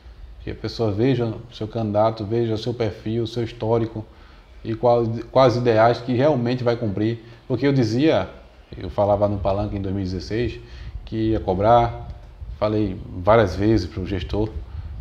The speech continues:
"Olha, eu vou lhe cobrar, eu vou", e cumpri, e cumpri. Essa foi uma tarefa, eu me sinto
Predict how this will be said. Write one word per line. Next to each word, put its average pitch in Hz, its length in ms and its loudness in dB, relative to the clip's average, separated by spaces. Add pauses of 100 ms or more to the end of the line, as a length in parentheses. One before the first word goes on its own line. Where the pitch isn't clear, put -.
"Olha, 107 140 -2
eu 110 40 0
vou 131 100 0
lhe 135 80 0
cobrar, 104 640 4
eu 98 120 -6
vou", 117 460 -2 (1080)
e 175 80 4
cumpri, 147 540 4 (260)
e - 60 -14
cumpri. 101 460 -6 (200)
Essa 113 240 -10
foi - 160 -6
uma 123 100 2
tarefa, 113 380 2
eu 120 40 -4
me 117 120 -4
sinto 117 540 -4